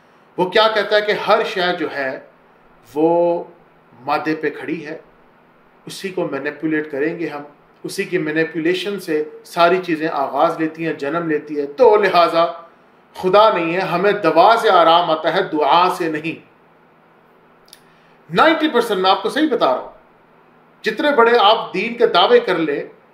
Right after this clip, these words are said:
आज हम लोग मुस्लिम, उम-, मुस्लिम जो ख़ास तौर पे उम्मत मुस्लिमा है, वो शक की बुनियाद पे खड़ी हो चुकी है। उसकी वजह भी है, अगर हमारे अंदर शक ना हो, अगर हमारा ईमान इतना पुख्ता हो,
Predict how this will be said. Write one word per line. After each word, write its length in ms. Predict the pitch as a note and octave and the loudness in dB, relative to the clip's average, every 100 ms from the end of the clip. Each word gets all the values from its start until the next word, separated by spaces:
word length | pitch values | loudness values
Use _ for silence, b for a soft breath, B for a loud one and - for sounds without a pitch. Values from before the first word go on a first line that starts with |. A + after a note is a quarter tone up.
| _ _ _ - | _ _ _ 0
आज 420 | F3+ A3 C#4 C#4 | 4 4 4 0
हम 260 | D3+ F3+ G#3 | -2 -2 0
लोग 320 | F#3+ E3 D#3+ | 2 4 2
मुस्लिम, 400 | F#3 - G#3+ G3 | 0 -4 -4 -2
उम-, 440 | F#3+ F#3 F#3 E3 D3+ | -4 -6 -6 -6 -4
मुस्लिम 320 | G3 A3 F#3+ | -4 0 0
जो 240 | C#3 D3 | -2 -10
ख़ास 300 | D3+ E3+ C#4+ F#3 | -2 0 0 -2
तौर 100 | E3 | -8
पे 100 | D#3+ | -8
उम्मत 360 | D#3 G3+ G3 | -6 -4 -2
मुस्लिमा 540 | E3+ F3+ F#3 D#3 C3 A2+ | -4 -6 -6 -8 -8 -10
है, 240 | A2+ C3 b b b b - | -14 -16 b b b b -2
वो 160 | E3+ G#3+ | 2 4
शक 460 | G#3 C4 C4 A#3 A#3+ | 2 -2 -2 -4 -10
की 80 | |
बुनियाद 400 | F3+ D#3+ D#3 D#3+ | -6 -4 0 0
पे 160 | F3 G#3+ | 0 -4
खड़ी 300 | G#3+ B3+ A3+ | 0 0 0
हो 80 | C#3+ | -6
चुकी 280 | - - D3 | -10 -12 -6
है। 60 | |
उसकी 280 | A3+ B3 D4 | -4 -4 0
वजह 280 | D#4+ F4+ E4+ | 0 2 2
भी 140 | A3+ | 0
है, 180 | D3 - _ _ _ _ _ _ _ _ _ - | -6 -10 _ _ _ _ _ _ _ _ _ -2
अगर 220 | F3+ C4 A#3+ | 0 2 0
हमारे 360 | G3 F#3+ A3+ | 2 2 2
अंदर 140 | A3+ G#3+ | 0 -4
शक 280 | - G3+ F3 | -6 -8 -6
ना 180 | D3+ D#3+ | -2 -2
हो, 300 | - - - _ - | -2 -12 -20 _ -10
अगर 180 | C3 A3 | -2 0
हमारा 320 | F3+ F3 G3+ | 2 4 4
ईमान 500 | - D#3+ D3+ G3 A3 | 0 -4 0 0 0
इतना 260 | F#3 G3+ G#3+ | -6 -6 -6
पुख्ता 440 | G#3+ - - B3 | -6 -14 -10 0
हो, 360 | G#3+ B2 A#2+ | 0 0 -10